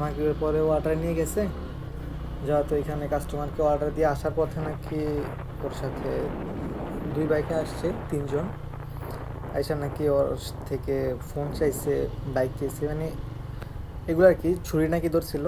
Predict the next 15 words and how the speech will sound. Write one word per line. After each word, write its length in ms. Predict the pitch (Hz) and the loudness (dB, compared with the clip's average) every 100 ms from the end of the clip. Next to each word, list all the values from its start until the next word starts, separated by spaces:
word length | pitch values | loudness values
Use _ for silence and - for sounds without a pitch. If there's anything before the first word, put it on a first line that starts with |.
| 208 - - - - - - - - - - - - - - | -4 -6 -10 -10 -10 -10 -10 -12 -12 -12 -12 -12 -12 -10 0
তো 60 | 170 160 | 2 6
পরে 160 | 175 175 | 6 6
এক 60 | 175 | 6
পর্যায়ে 440 | 180 165 170 170 165 147 - - - - - | 4 6 6 8 6 2 -4 -8 -10 -8 -6
অনেকক্ষণ 280 | 147 151 - 160 | -4 -2 -2 -2
ওদের 140 | 147 | 0
সাথে 120 | 156 156 | 0 0
হাতাহাতি 380 | 143 165 156 - | 0 -2 -4 -2
হয়েছে, 260 | 156 143 - - - - - - - - - - - - - - - - - - - - | -2 -2 -4 -6 -6 -8 -8 -8 -8 -6 -8 -6 -6 -6 -6 -6 -6 -8 -8 -8 -8 -6
হাতাহাতি 340 | 139 160 151 151 147 | -4 0 2 4 2
হওয়ার 180 | 147 147 147 | 2 0 2
পরে 160 | 147 143 139 | 4 4 2
নাকি 160 | 139 151 | 0 0
হাতাহাতির 380 | 139 160 151 147 151 | 0 -2 -2 0 -2
মধ্যে 200 | 135 | -2